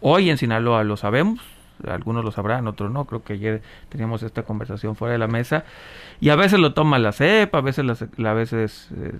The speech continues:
eh, bueno, al menos en la administración pasada, a veces Protección Civil o el mismo gobernador, esas frases que decía, ¿no? La "soy Quirino, no hay clases", y a veces el mismo gobernador.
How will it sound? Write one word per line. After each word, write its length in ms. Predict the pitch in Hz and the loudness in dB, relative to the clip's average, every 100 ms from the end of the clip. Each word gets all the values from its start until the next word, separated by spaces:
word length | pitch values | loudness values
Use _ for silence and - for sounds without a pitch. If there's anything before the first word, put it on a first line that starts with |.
| - | -10
eh, 100 | 101 101 | -6 0
bueno, 160 | 143 | 0
al 80 | 117 | 0
menos 200 | 127 135 | -2 -2
en 40 | |
la 40 | 113 | -2
administración 380 | 107 107 117 117 | -2 -2 -4 -2
pasada, 340 | 113 135 160 | 0 2 2
a 160 | - 113 | 0 -2
veces 180 | 123 131 | -2 -2
Protección 420 | 104 104 - 113 | -6 -6 -4 -4
Civil 380 | 104 123 175 - | -4 0 0 0
o 140 | 123 | -2
el 60 | 117 | 0
mismo 240 | 123 139 | -2 -2
gobernador, 560 | 127 110 104 101 110 135 - - - - - | -4 -4 -6 -4 -4 -4 -8 -20 -20 -20 -10
esas 180 | 120 123 | -4 -4
frases 300 | - 113 120 | -2 -4 -4
que 100 | - | -6
decía, 300 | 98 - 107 | -8 -4 -4
¿no? 160 | 101 123 | -4 -4
La 160 | 98 | -6
"soy 140 | - 98 | -8 -10
Quirino, 360 | - 123 107 | -8 -8 -6
no 80 | 92 | -6
hay 60 | 90 | -8
clases", 400 | - 123 - - - - - - - | -10 -10 -12 -18 -20 -20 -20 -20 -2
y 120 | 147 | 2
a 40 | |
veces 140 | 135 160 | 4 4
el 60 | |
mismo 180 | 147 147 | 4 2
gobernador. 520 | 139 123 113 98 95 | 4 2 0 -4 -6